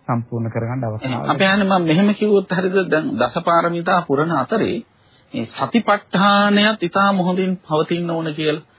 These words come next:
Speaker 2: දැන් අපි දන්නවනේ අපි අහන්නේ මේ සතර සතිපට්ඨානය තුළම, අ,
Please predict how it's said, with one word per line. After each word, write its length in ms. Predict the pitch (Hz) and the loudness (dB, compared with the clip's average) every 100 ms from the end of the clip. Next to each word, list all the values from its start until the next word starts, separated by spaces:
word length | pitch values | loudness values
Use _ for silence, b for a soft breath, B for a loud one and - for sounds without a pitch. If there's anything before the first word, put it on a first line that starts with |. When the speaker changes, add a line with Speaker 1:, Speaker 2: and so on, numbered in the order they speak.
| b - | b -4
Speaker 2:
දැන් 120 | 143 | -2
අපි 140 | 135 151 | 0 0
දන්නවනේ 420 | 147 147 151 151 147 | 2 2 2 2 0
අපි 140 | 156 | 0
අහන්නේ 340 | 151 147 151 147 | -2 -2 -2 0
මේ 180 | 143 | -2
සතර 280 | 127 120 135 | -2 -4 -2
සතිපට්ඨානය 800 | 139 139 135 135 139 139 139 143 143 | -2 -4 -2 -4 -2 -2 0 0 -2
තුළම, 320 | 139 120 151 | -2 -2 0
අ, 140 | 131 | 0